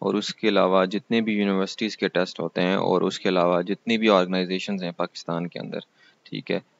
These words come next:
एफ़पीएससी होगी, पीपीएससी होगी, उसमें जो basic, अ, जनरल knowledge के जो question हैं और current affairs के और history और English के related जो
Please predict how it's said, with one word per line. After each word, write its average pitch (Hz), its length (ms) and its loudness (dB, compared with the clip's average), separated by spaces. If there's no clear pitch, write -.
एफ़पीएससी 101 680 -2
होगी, 92 380 2
पीपीएससी 101 600 -2
होगी, 90 320 -2
उसमें 143 520 2
जो 131 100 0
basic, 117 520 0
अ, 98 460 6
जनरल 113 360 2
knowledge 98 320 2
के 104 100 -4
जो 95 120 -2
question 98 440 0
हैं 90 140 2
और 95 280 0
current 110 260 2
affairs 95 460 0
के 95 120 -4
और 101 220 0
history 110 480 -4
और 98 160 2
English 104 320 0
के - 160 -4
related 95 380 0
जो 95 240 -4